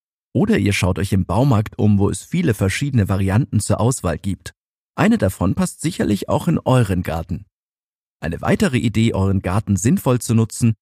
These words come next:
ist eine eigene Photovoltaikanlage. Wahrscheinlich habt ihr jetzt sofort Bilder von den gängigen Anlagen auf dem Schrägdach eines Hauses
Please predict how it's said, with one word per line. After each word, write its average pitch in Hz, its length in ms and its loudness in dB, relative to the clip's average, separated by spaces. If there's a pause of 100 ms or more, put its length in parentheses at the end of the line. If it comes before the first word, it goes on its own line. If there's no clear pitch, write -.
(120)
ist - 220 -6
eine 160 220 -2
eigene 170 360 2
Photovoltaikanlage. 101 1300 0 (280)
Wahrscheinlich 113 480 0
habt - 160 -2
ihr 110 60 0
jetzt 95 260 -2
sofort 113 440 -2
Bilder 127 300 2
von 95 200 0
den 85 220 -2
gängigen 110 420 2
Anlagen 104 540 2
auf 69 100 -8
dem 85 180 -4
Schrägdach - 520 -2
eines 98 300 -2
Hauses 123 420 2